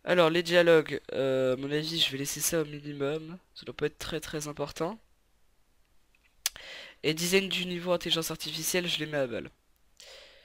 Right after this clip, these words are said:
Alors, euh, ouais, donc ça c'est important.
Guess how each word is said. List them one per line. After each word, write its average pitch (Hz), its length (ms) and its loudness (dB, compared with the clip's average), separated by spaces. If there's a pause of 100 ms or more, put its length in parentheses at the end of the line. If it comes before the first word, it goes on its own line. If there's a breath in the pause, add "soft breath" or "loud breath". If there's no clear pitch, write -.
(540 loud breath)
Alors, 147 680 0 (320)
euh, 131 580 0
ouais, 120 320 -6
donc 151 160 -14
ça 147 120 -10
c'est - 140 -4
important. 170 560 -6